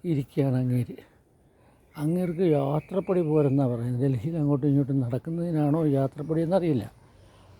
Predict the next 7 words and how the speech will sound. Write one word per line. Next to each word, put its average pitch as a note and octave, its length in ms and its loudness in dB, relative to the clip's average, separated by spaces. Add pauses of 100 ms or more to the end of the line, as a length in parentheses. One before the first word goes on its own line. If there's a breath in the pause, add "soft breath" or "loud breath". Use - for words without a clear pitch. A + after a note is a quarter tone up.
(140)
അത് C#3+ 140 -2
പതിനൊന്ന് E3 460 0
ലക്ഷം D#3 320 -2 (360)
രൂപ C3 200 -2 (680)
ആക്കി C#3+ 300 -10
വർദ്ധിപ്പിക്കുകയാണ് B2 680 -6
ചെയ്തത്. A#2+ 400 -10